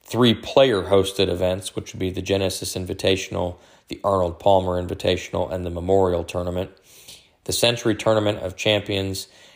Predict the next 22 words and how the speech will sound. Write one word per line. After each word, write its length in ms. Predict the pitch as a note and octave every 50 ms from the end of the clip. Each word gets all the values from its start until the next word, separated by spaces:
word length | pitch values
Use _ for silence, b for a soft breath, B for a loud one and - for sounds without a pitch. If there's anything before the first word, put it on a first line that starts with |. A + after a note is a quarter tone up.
| B -
and 100 | - F#2
then 80 | F#2
the 80 | F2+ E2+
World 300 | F2 F#2+ G2 G2 G2 F#2
Golf 240 | F#2 F#2 F#2 F2+ -
Championship 640 | - F#2+ F#2 F2+ - F#2+ F#2 F2+ - - F2+ F2 -
Dell 240 | - F#2 F#2 F2+ F2+
Technologies 840 | F2 - - - - - F2+ F2 F2+ F2+ F2 E2+ F2 E2+ E2+ F2+
Match 460 | F2+ F2+ F#2 F#2 F2+ F2 - - -
Play. 400 | - - - D#2 D2 - - - - _
So 260 | - - - E2 E2+
those 280 | E2+ F#2+ G#2 G#2+ G2+ -
will 80 | G2
be 180 | F#2 G2 F#2+ F#2
all 160 | F2+ F#2 G2
the 100 | G2 G2
tournaments 540 | F2 - - G2 F#2+ F#2 F#2 F#2 F2+ - -
that 240 | - F#2+ F2 D#2+ -
have, 460 | - G2 F#2+ F#2+ F#2+ F#2 F#2 F2+ - b b b b b b b b
uh, 280 | - - G2+ G2+ G2+ -
higher 420 | - - G#2 G#2 G2+ F#2+ F#2 F#2
winnings. 640 | F2 E2+ F#2 G#2 A2+ A#2+ A#2+ B2+ C3+ C#3 - - b